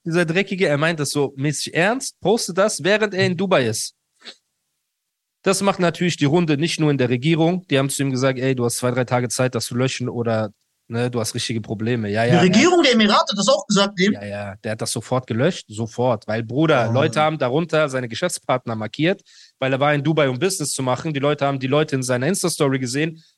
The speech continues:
Speaker 1: haben denen das, das, das waren ja Emiratis, haben denen die Sachen geschickt. Bruder, einfach ein dummer,
Speaker 2: Lebensmüde.
Speaker 1: ignoranter, ja, lebensmüder,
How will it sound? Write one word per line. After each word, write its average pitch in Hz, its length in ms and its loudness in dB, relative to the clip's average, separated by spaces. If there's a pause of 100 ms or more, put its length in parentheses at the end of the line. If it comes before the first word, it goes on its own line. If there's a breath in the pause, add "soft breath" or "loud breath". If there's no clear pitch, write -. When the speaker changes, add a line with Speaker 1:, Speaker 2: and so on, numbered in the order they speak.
Speaker 1:
haben 135 200 0
denen 156 180 2
das, 147 240 -2
das, 143 180 -8
das 127 240 -6
waren 147 140 2
ja 139 80 -2
Emiratis, 131 760 0
haben 135 240 -2
denen 151 200 -2
die 131 60 -6
Sachen 165 300 0
geschickt. 175 360 -2 (1200 soft breath)
Bruder, 170 260 2
einfach 185 600 0 (200)
ein 117 320 -4 (100)
dummer, 208 500 2
Speaker 2:
Lebensmüde. 220 920 4
Speaker 1:
ignoranter, 202 420 2 (400)
ja, 131 400 2
lebensmüder, 196 1040 0